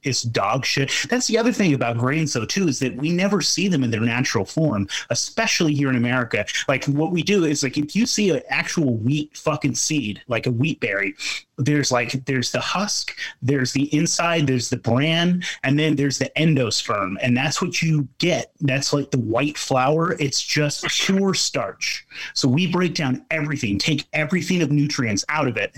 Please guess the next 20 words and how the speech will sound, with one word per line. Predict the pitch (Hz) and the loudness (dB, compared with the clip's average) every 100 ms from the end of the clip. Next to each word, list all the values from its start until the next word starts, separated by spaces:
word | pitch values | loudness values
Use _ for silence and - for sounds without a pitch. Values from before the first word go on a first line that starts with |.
| 139 | 0
and | 120 - | 0 0
just | - 165 175 175 - | 0 2 0 -2 -4
the | 117 - - | -6 -6 -6
pure | - 196 190 175 170 | -2 0 2 2 0
fucking | - 156 151 139 135 - - - | -2 -2 2 2 0 -2 -10 -4
endosperm, | 135 143 123 - 120 98 98 | 0 2 2 0 0 0 0
pure | - 180 202 | 0 0 0
starch, | - 147 123 120 | 0 0 -2 -4
pure | - 165 170 | -2 0 0
fucking | 175 160 143 | 0 -2 0
sugar. | 117 - 151 117 95 - - - | -2 0 0 0 -2 -4 -4 0
And | 139 | 0
that's | 151 160 170 | 2 0 0
why | 151 | 2
they | 147 | 2
make | 139 139 156 208 - 131 | 2 2 2 0 -2 0
you | 113 107 101 | 0 0 0
enrich | 147 120 120 165 175 - 117 | 0 2 0 0 0 -2 -2
the | 120 | -2
flour, | 151 131 117 90 - | 0 2 0 -2 -6